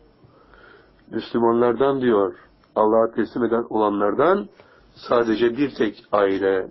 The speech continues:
tespit ettiler diyor. Ve Allah Teala o tek aile sebebiyle Hazreti İbrahim'in kavmini cezalandırmamış.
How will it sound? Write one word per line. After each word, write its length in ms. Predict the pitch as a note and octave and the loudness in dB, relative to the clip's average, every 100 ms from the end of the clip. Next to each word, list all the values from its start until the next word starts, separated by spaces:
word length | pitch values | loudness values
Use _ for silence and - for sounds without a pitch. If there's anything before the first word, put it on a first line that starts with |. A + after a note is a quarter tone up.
| - | -8
tespit 320 | G#2+ - - | -8 -8 -10
ettiler 440 | - - G2 F#2+ F2+ | -14 -12 -6 -6 -6
diyor. 260 | F#2+ F2 - - - - - - - - - - | -8 -10 -14 -20 -20 -20 -20 -20 -20 -20 -20 -4
Ve 40 | A2+ | 2
Allah 280 | A#2 C3+ B2+ | 4 4 2
Teala 220 | D3+ D#3 | 2 4
o 160 | D3 | 2
tek 280 | C#3 F#3 F3 | 2 0 2
aile 300 | C3+ C3 C3 | 2 4 2
sebebiyle 720 | A#2+ B2 A#2+ A#2+ A#2+ F3 G3 A3+ _ _ _ | 0 -2 0 -2 0 2 2 -4 _ _ _
Hazreti 400 | A#2+ A#2 A#2 A#2+ | -2 -2 -2 -2
İbrahim'in 400 | A2+ A#2+ B2+ C#3+ | 0 0 0 -2
kavmini 680 | C#3+ A#2 A2 A2+ C3+ F#3 - - _ _ _ _ _ _ _ _ _ _ _ _ _ _ _ _ _ _ _ _ _ _ _ _ _ _ _ - | -2 0 0 2 2 0 -2 -14 _ _ _ _ _ _ _ _ _ _ _ _ _ _ _ _ _ _ _ _ _ _ _ _ _ _ _ -10
cezalandırmamış. 1040 | A#2 A2 A#2 A#2 A2+ A#2 A#2 F#2+ F2 - | -4 0 2 0 -2 -4 -4 -6 -10 -14